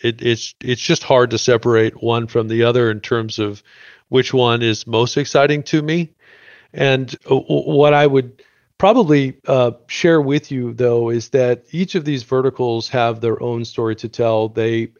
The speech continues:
are at different stages of, of their respective life cycles.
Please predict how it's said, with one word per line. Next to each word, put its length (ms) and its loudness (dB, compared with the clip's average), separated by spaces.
are 300 -4
at 160 -6
different 380 -2
stages 580 -4
of, 320 -6
of 160 -6
their 220 -2
respective 600 -6
life 240 -2
cycles. 520 -4